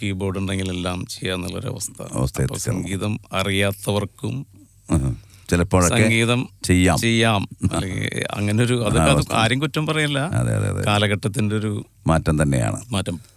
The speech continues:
Speaker 1: പക്ഷെ പണ്ട് അതല്ല.
Speaker 2: ഉം.
Speaker 1: പണ്ട് പാട്ട് എഴുതി ഇരുന്ന് ട്യൂൺ ചെയ്ത് അത് ഗായകനെയോ അല്ലെങ്കിൽ ഗായിക-, ഗായികയെയോ പഠിപ്പിച്ച്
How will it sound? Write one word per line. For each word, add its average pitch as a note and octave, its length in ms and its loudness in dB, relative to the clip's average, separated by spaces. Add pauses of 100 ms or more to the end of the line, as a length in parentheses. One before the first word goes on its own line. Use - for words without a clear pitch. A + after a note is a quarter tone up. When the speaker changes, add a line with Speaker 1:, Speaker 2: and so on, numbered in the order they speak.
(340)
Speaker 1:
പക്ഷെ A2 200 -6
പണ്ട് G#2+ 380 0
അതല്ല. G#2+ 420 0 (120)
Speaker 2:
ഉം. E2 520 0
Speaker 1:
പണ്ട് F#2+ 200 -4
പാട്ട് F#2 360 -4
എഴുതി F#2+ 540 -4
ഇരുന്ന് F#2+ 540 -4
ട്യൂൺ F2+ 400 -6
ചെയ്ത് F2+ 440 -6 (1160)
അത് G2 520 -2
ഗായകനെയോ F#2 480 -2
അല്ലെങ്കിൽ F#2+ 260 -2
ഗായിക-, E2+ 380 -2 (300)
ഗായികയെയോ F2+ 680 -4
പഠിപ്പിച്ച് G2+ 760 -6